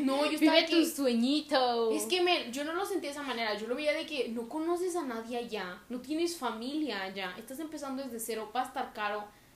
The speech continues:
Speaker 1: En Estados Unidos al menos ganas buen dinero y ya tienes a tu familia ahí, ¿me entiendes? Tienes a Sony, a Vanessa,
Speaker 2: Nada
Speaker 1: a
Speaker 2: más
Speaker 1: Vinny,
Speaker 2: porque
Speaker 1: a
Speaker 2: todos se
Speaker 1: Nina.
Speaker 2: fueron. <laughs>
Speaker 1: Pero siguen siendo, o sea, Vinny, Nina y Sony, él los conoce desde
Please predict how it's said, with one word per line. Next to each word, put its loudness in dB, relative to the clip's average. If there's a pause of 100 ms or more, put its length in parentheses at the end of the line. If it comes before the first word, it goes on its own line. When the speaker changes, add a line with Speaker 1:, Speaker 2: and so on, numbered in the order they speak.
(100)
Speaker 1:
En -4
Estados -4
Unidos -6
al -6
menos -4
ganas -6
buen -4
dinero -4
y -4
ya -8
tienes -8
a -12
tu -12
familia -8
ahí, -8
¿me -10
entiendes? -6
Tienes -6
a -8
Sony, -8
a -4
Vanessa, -6 (260)
Speaker 2:
Nada 2
Speaker 1:
a 4
Speaker 2:
más 8
Speaker 1:
Vinny, -4
Speaker 2:
porque -2
Speaker 1:
a 2
Speaker 2:
todos 4
se 0
Speaker 1:
Nina. 0
Speaker 2:
fueron. -6 (300)
<laughs> -8
Speaker 1:
Pero 4
siguen -2
siendo, -6
o -4
sea, 0
Vinny, -2
Nina -4 (360)
y -8
Sony, -2 (380)
él -4
los -4
conoce -6
desde -2